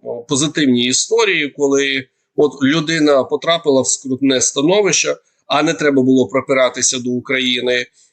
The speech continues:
Але, е, проте зараз вона буде і нагодована, і в теплі, і потім ще обмін буде. І так його буде родина рада бачити. Батько приїхав, а могла би бути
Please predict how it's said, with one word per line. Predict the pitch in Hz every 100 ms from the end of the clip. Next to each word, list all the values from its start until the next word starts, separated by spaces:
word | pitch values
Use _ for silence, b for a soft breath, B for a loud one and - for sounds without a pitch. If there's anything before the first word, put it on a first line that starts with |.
| _ -
Але, | 117 120 151
е, | 208 185 156 143 135 123 -
проте | 127 - 156 156 143 120
зараз | 110 135 127 - 120
вона | 113
буде | 104 104 110
і | 147
нагодована, | 151 110 107 - 107 131 131 127 120 117 - _ _ -
і | 190
в | -
теплі, | 107 95 95 117 135 135
і | 110 117 135 147 131 117 104 101 104 110 - _ _ _ _ _
потім | 175 180 139 113
ще | 101 165
обмін | 117 113 123 120 113 107
буде. | 107 110 104
І | 101 117
так | - 262 254
його | 190 147
буде | 131 131 123 120
родина | 131 131 131 120 107
рада | 110 110 107
бачити. | 101 131 151 143 127 - - _ b b b _
Батько | 131 214 226 170 - 151
приїхав, | 127 139 139 131 101 104 - _ _ _ _ _
а | -
могла | 117 113 131
би | 147 135
бути | 110 123 123